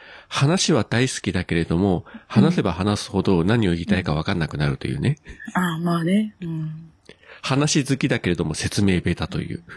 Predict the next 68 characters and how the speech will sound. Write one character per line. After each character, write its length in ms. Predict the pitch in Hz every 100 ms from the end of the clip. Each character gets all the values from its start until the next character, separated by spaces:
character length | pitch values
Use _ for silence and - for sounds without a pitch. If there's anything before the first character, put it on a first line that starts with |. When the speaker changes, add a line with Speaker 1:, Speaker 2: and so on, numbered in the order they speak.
| 185
Speaker 2:
そ 300 | - - 190
う 40 |
だ 140 | 160 160
ね。 300 | 185 202 - - 165
そ 180 | - 180
れ 100 | 175
は 100 | 165
確 280 | 170 165 -
か 60 |
に。 120 | 156 - - - _ _ _ - -
Speaker 1:
も 140 | - 92
う 60 | -
昔 340 | 107 107 135 -
か 120 | 139
ら 80 | 113
そ 180 | - 110
う 60 | 104
な 60 |
ん 100 | 82
で。 140 | 80 - - - -
結 180 | 120 -
局、 260 | 160 - 196 - -
長 260 | 120 135
々 240 | 165 156 98
話 400 | 110 104 104 92
し 100 | -
て、 180 | 82 - - - -
面 200 | - 123
白 220 | - 240 214
い 80 |
ん 60 | 170
だ 140 | 147
け 80 | 147
ど 80 | 139
も、 80 | 135
話 340 | 175 214 220
自 200 | 196 -
体 200 | 202 226
は 100 | 180
面 200 | 120 135
白 240 | - 156 143
い 60 |
ん 40 | 113
だ 120 | 98
け 100 | 107
れ 80 | 101
ど 60 |
も、 120 | 92
で 80 | 98
も 140 | 135 107
何 240 | 131 127
を 80 | 98
言 100 | 92
っ 20 |
て 160 | - 107
る 60 |
の 100 | 95
か 120 | 82
が 100 | 82
よ 100 | 90
く 120 | 98 80
わ 100 | 78
か 80 |
ら 80 | 85
な 140 | 78 85
い 40 |
と 140 |
い 60 | -